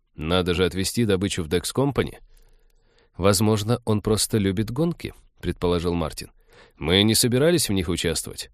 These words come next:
но когда третий шанс выбыл и на трассу полезли все, кому не лень, я тоже не выдержал и уговорил Кэпа записаться.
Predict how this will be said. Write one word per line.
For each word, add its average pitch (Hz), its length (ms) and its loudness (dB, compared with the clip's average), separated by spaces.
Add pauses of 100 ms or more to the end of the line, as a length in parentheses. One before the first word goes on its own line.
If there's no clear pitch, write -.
(100)
но 82 180 -2
когда 104 340 4
третий 110 300 0
шанс 104 340 0
выбыл 107 460 0
и 101 80 0
на 98 160 2
трассу 101 400 0
полезли 95 460 0
все, 110 280 2
кому 90 240 0
не 85 140 0
лень, 107 260 2 (340)
я 90 240 4
тоже 139 280 2
не 156 140 4
выдержал 92 500 2
и 113 120 -2
уговорил 104 480 2
Кэпа 107 300 0
записаться. - 720 -4